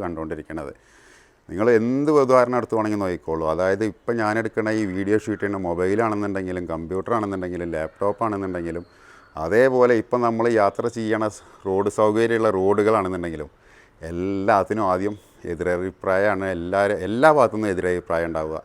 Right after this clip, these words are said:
അത് ഇന്ന പാർട്ടിക്കാരൊന്നുമല്ല, എല്ലാ പാർട്ടിക്കാരാണെങ്കിലും എല്ലാ ജനങ്ങളും എതിർക്കും. അതേപോലെ തന്നെ എൻ്റെ ഈ വീഡിയോൻ്റെ അടിയിൽ വരുന്ന കമൻറ്റിന് എനിക്കറിയാം. കാരണം ആൾക്കാർക്ക് അക്സെപ്റ്റ് ചെയ്യാൻ പറ്റാത്തതുകൊണ്ടാണ്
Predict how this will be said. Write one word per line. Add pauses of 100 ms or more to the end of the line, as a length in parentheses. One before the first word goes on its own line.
(480)
അത്
ഇന്ന
പാർട്ടിക്കാരൊന്നുമല്ല, (100)
എല്ലാ
പാർട്ടിക്കാരാണെങ്കിലും
എല്ലാ (180)
ജനങ്ങളും
എതിർക്കും. (560)
അതേപോലെ
തന്നെ (400)
എൻ്റെ
ഈ
വീഡിയോൻ്റെ
അടിയിൽ (100)
വരുന്ന
കമൻറ്റിന്
എനിക്കറിയാം. (580)
കാരണം (400)
ആൾക്കാർക്ക്
അക്സെപ്റ്റ്
ചെയ്യാൻ
പറ്റാത്തതുകൊണ്ടാണ്